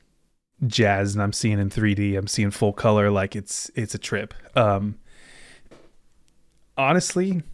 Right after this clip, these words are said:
I have to say, coffee and me have not always been good friends. And that's actually the first topic I was gonna talk about, 'cause I know, like, some people, like, really love coffee and they have it every day. And, like,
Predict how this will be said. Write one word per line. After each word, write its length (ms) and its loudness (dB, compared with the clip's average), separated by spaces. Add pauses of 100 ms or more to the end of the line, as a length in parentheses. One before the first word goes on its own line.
(480)
I 100 0
have 200 -2
to 80 -6
say, 380 -6 (1300)
coffee 440 0
and 120 2
me 200 0
have 140 0
not 240 2
always 240 0
been 180 -2
good 140 -4
friends. 520 -10
And 120 0
that's 160 4
actually 420 0
the 180 -6
first 260 -4
topic 340 -4
I 80 -4
was 120 0
gonna 140 -2
talk 240 -4
about, 220 -4
'cause 300 2 (760)
I 80 0
know, 100 6
like, 140 2
some 180 2
people, 240 2
like, 80 0
really 180 2
love 160 2
coffee 260 -2
and 60 0
they 60 0
have 120 4
it 60 4
every 160 4
day. 200 2
And, 100 -2
like, 240 -6